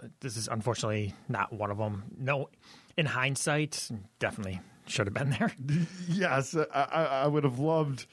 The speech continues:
Speaker 2: to seen that. I mean, one of the talents on the show, I won't name, but he said it was the worst professional wrestling show he was ever part of his career. So that, it's that type of <laughs> show.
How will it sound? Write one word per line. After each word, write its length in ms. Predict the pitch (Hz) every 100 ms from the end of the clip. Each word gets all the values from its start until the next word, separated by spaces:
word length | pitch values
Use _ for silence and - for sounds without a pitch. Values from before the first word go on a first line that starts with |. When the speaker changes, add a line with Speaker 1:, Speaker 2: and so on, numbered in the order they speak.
| - - _ -
Speaker 2:
to 100 | 135
seen 300 | - 131 113
that. 240 | 101 98
I 100 | 104
mean, 480 | 107 110 113 131 117
one 160 | 135 143
of 60 | 135
the 60 |
talents 340 | 127 135 123 123
on 80 | 117
the 60 |
show, 180 | 107 120
I 40 |
won't 200 | 110 110
name, 160 | 104 110
but 120 | 107
he 80 | 107
said 140 | 110 107
it 60 |
was 220 | 110 92 85 - - 107
the 80 | 117
worst 260 | 113 117
professional 420 | - 104 95 - 92
wrestling 340 | 87 - 85
show 160 | 78 82
he 100 | 80
was 220 | 80 80
ever 160 | 76 71
part 200 | 76 71
of 60 |
his 100 | 65
career. 320 | - 76 64 - - - - - -
So 600 | - - 90 76 76 78 - - - - _ _ _ - 117
that, 240 | 135 123 - _ _ _ _ _ _ - -
it's 160 | 160
that 160 | 175 156
type 160 | 151 113
of 60 |
<laughs> 0 |
show. 580 | - - 240 - 285